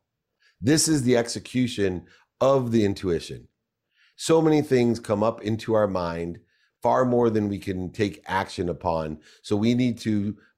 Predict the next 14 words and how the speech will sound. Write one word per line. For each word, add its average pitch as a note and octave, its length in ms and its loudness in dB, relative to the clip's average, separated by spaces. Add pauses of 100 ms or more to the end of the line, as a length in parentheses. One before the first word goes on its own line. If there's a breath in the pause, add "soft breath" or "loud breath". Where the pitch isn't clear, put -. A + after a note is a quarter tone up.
(100)
prioritize G#2 1300 2
by G2+ 180 2
importance F2+ 500 -2
versus E2 400 -6
urgency. D2+ 340 -8
Look F#2+ 220 -4
at F#2+ 160 -2 (240 loud breath)
Eisenhower's F#2+ 800 0 (240 soft breath)
matrix G2+ 500 -2
when F2+ 220 -2
we're F2 120 0
looking F2+ 380 0
at E2 160 0
this. D#2 360 0